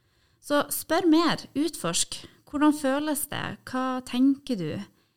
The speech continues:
Er det noe jeg kan gjøre for deg? Så kan du også spørre personen, «Vil du at vi skal snakke mer om det her,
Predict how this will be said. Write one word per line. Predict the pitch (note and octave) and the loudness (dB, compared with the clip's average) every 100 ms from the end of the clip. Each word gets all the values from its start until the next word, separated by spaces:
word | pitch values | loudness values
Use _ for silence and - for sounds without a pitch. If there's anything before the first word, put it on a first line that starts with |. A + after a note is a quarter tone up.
| _ | _
Er | - | -4
det | G#3+ | -2
noe | G3+ | -2
jeg | G3 F#3 | -4 -8
kan | F#3 F#3 | -4 0
gjøre | C#4 C#4+ C#4 C4+ | 2 2 2 -2
for | C4 B3+ | -4 -2
deg? | C4 C4 C4 C4 _ _ _ _ _ | 2 2 2 -2 _ _ _ _ _
Så | - | -2
kan | D4+ C#4+ | 4 6
du | |
også | C#4 C#4+ | 4 -2
spørre | - G3 G#3+ B3+ | -4 -6 -4 -4
personen, | F3+ F3+ F#3+ F3 E3 - | -4 -4 -2 -2 -4 -4
«Vil | A3 A3+ G3 | -4 -4 -2
du | E3+ | -4
at | F3 F#3 | -4 -6
vi | |
skal | - F#3 | -8 -6
snakke | G3+ G3+ - | -6 -6 -6
mer | E3+ F3+ C4+ D4 D4 | -4 -2 0 2 4
om | C#4+ | 2
det | C#4 | 2
her, | D4 D4 | 0 0